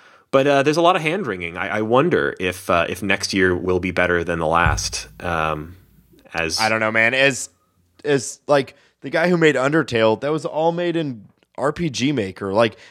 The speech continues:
Speaker 2: as tools become more accessible, as they are rapidly, uh, I have a hard time imagining that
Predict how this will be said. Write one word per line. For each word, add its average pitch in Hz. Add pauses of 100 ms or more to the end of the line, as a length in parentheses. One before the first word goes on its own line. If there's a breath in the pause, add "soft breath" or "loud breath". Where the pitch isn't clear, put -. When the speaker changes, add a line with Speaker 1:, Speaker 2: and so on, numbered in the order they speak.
Speaker 2:
as 131
tools 175
become 131
more 113
accessible, 131 (200)
as 101
they 95
are 95
rapidly, 117 (840 soft breath)
uh, 85 (180)
I 113
have 139
a 131
hard 127
time 120
imagining 101
that 95